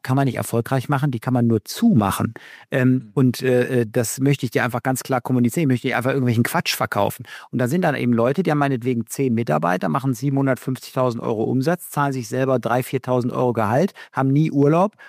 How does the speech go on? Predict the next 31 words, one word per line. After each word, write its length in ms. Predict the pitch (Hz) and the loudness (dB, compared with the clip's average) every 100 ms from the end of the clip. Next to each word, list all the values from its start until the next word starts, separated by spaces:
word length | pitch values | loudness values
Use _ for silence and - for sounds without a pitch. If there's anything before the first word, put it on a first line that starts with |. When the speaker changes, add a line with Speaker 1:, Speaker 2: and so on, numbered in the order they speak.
| - | -8
Speaker 1:
und, 220 | - 143 - | 0 0 0
äh, 140 | 139 | -2
arbeiten 380 | 147 147 147 139 | 0 0 0 0
noch 160 | 139 113 | -2 0
mal, 240 | 131 131 | 0 0
äh, 240 | - 131 120 | 0 0 0
ich 120 | 113 | 0
sag 120 | 135 | 0
mal, 140 | 120 123 | 0 0
bis 160 | 127 | -2
abends 280 | - 135 131 | -2 -2 -2
spät 280 | - 139 147 | 0 0 0
und 140 | 135 | -2
in 80 | 127 | -2
der 120 | 120 | 0
Woche. 280 | 110 117 196 - - - | 0 0 -2 -4 -16 -4
Und 160 | 139 | 0
dann, 240 | 139 139 143 | 2 0 0
ähm, 460 | 147 135 135 135 135 | 0 2 2 0 -4
sehen 280 | 120 160 165 | 2 4 4
die 180 | 151 120 | 2 2
sich 160 | 127 | -2
natürlich, 440 | 143 127 160 175 92 | -2 0 2 2 -2
„Oh, 100 | 90 | -8
ich 120 | 101 | -8
hab 120 | 101 | -6
zehn 200 | - 127 | 0 2
Mitarbeiter.“ 520 | 156 160 110 107 113 | 2 2 2 0 -2
Und 140 | 123 113 | -4 -2
jemand 320 | 127 120 - | -2 -2 0
anders, 480 | 190 208 208 247 | 4 4 2 -2